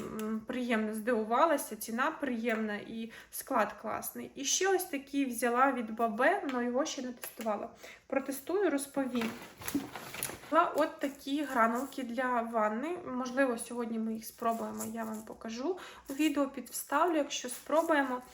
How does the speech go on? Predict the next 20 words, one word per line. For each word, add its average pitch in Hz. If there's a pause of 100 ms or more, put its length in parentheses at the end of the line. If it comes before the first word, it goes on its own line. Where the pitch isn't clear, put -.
(320)
Не 285
знаю, 208 (140)
е, 214 (220)
красиво 262
виглядає, 233
цікаво, 320
попробую. 240 (680)
І 370
взяла 330 (100)
от 294
таку 302
пінку, 381
відгуки 254
були 240
шикарні 226
на 330
неї. 359
Це -
Hip 294
Baby. 262